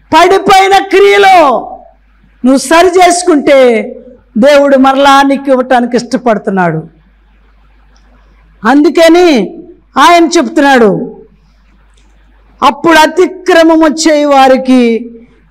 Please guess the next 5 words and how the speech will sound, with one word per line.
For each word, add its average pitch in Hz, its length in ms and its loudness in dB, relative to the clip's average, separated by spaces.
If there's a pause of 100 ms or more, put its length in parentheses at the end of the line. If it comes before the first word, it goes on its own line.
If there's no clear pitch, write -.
నీ 277 200 2
త్రోవలను 285 1160 0 (380)
బోధించేదను." 262 1200 0
దేవునికి 247 560 -2
స్తోత్రం. 175 680 -6